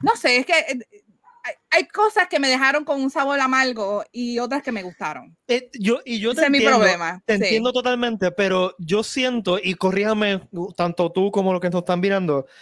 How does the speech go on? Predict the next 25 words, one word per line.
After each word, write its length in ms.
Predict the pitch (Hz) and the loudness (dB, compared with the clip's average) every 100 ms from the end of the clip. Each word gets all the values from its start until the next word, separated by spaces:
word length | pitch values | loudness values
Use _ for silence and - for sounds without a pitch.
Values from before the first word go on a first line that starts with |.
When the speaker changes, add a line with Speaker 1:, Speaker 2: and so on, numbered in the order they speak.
| - - _ | -20 -20 _
Speaker 2:
yo 240 | 156 214 | -2 -2
siento 420 | 233 294 285 240 | 0 -6 -4 -6
que, 340 | 185 185 180 - - | -2 -2 0 -2 -2
que 80 | |
aunque 260 | 196 185 190 | -2 0 -2
en, 300 | 180 175 180 _ 240 175 _ _ - | -2 -2 -6 _ -20 -20 _ _ -2
el 160 | 190 | -2
final 400 | 190 208 196 220 | 0 0 2 0
no 160 | 240 247 | 0 0
haya 360 | 247 240 240 | 0 2 0
llenado 420 | 220 208 214 220 220 | -2 -2 0 -2 0
todas 240 | 208 214 | -2 -2
tus 120 | 220 | -4
expectativas, 640 | 208 214 202 196 208 147 143 | -4 -4 -6 -2 0 0 0
que 80 | 151 | -2
yo 100 | 156 | 0
creo 160 | 180 | -2
que 120 | 190 | 0
nadie 300 | 170 165 185 | 0 0 0
realmente 340 | 175 175 175 180 | 0 0 0 -2
ha 20 | |
llenado 160 | 170 170 | -2 0
todas 120 | 180 | -2
las 40 | |
expectativas, 600 | 180 180 180 196 147 131 | -2 -4 -2 -2 -2 -4